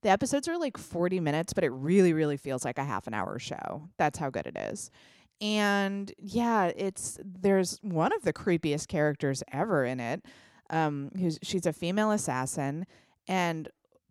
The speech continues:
and le-, actually, l-, let me get the actress's name 'cause she's so good.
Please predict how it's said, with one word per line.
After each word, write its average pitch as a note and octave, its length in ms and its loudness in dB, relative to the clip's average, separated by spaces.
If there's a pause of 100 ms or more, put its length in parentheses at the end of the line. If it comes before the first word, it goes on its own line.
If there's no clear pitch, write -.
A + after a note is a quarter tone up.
and G3+ 140 -8
le-, G3+ 100 0
actually, G#3+ 340 -4
l-, F3 200 -8
let F3+ 140 -8
me F#3 80 -8
get F#3 160 -6
the D3 340 -6
actress's C#3 540 -6
name B2 240 -8
'cause D3+ 120 -8
she's B2 220 -10
so B2 260 -6
good. A#2+ 440 -4